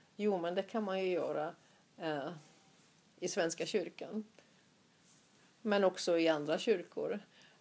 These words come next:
Ehm, jag tror det är, det, det är ganska viktigt också att, att tänka på vilka, vilka egna rötter kommer jag ifrån. Eh, och, och där har vi ju,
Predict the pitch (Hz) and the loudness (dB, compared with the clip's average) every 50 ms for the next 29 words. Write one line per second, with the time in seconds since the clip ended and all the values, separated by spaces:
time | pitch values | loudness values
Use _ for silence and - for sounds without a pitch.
0 | - - 185 175 175 170 185 185 180 190 202 208 226 247 214 196 190 185 185 180 | -18 -12 -8 -6 -6 -6 -8 -8 -10 -12 -10 -6 -6 -4 -2 -2 -2 0 -2 -2
1 | 170 170 180 196 196 196 190 185 180 190 - 202 208 196 190 190 196 202 - - | -4 -4 -6 -6 -6 -6 -6 -6 -8 -8 -6 -4 -4 -4 -4 -6 -6 -6 -6 -6
2 | 208 196 196 202 - - - 165 180 180 - - 208 185 175 180 185 - - - | -6 -6 -6 -8 -10 -14 -14 -14 -12 -12 -12 -10 -10 -10 -10 -12 -14 -16 -16 -14
3 | - - - - - - - - - 226 214 208 208 - 208 - - 214 196 190 | -16 -16 -16 -16 -16 -16 -12 -6 -4 -2 -2 -2 -4 -6 -8 -6 -4 -4 -4 -4
4 | 196 202 202 202 - - 185 160 151 151 151 143 123 113 107 127 151 165 - - | -6 -8 -8 -8 -10 -8 -6 -6 -4 -6 -8 -10 -10 -12 -12 -12 -14 -14 -16 -18
5 | - - - - 196 190 196 - 220 - 117 151 185 190 185 202 196 185 180 175 | -20 -16 -8 -6 -4 -4 -2 -2 -2 -2 -2 -2 -2 -2 -2 -2 0 0 0 0
6 | 185 190 190 - - - 185 - - - - 196 208 220 214 185 170 160 170 190 | 0 -2 -4 -6 -12 -12 -12 -12 -8 -6 -4 -2 -2 -2 -2 -2 -2 -2 -2 -2
7 | 226 262 247 - - - - - 208 240 233 - - - _ _ _ _ - - | -2 -4 -6 -8 -10 -12 -10 -8 -6 -8 -8 -8 -14 -20 _ _ _ _ -20 -20
8 | - - - - - - - - - - 262 208 190 185 180 175 175 175 180 180 | -20 -20 -20 -20 -20 -20 -20 -20 -20 -16 -14 -12 -10 -8 -8 -10 -10 -12 -14 -16
9 | 180 - - - 160 175 180 - - 196 202 202 202 196 214 208 214 202 214 247 | -18 -18 -18 -14 -10 -8 -8 -8 -6 -6 -4 -4 -4 -4 -2 -2 -2 -2 -2 -2
10 | 294 294 277 269 262 240 233 220 214 214 | -2 -2 -2 -4 -2 -2 0 0 -2 -2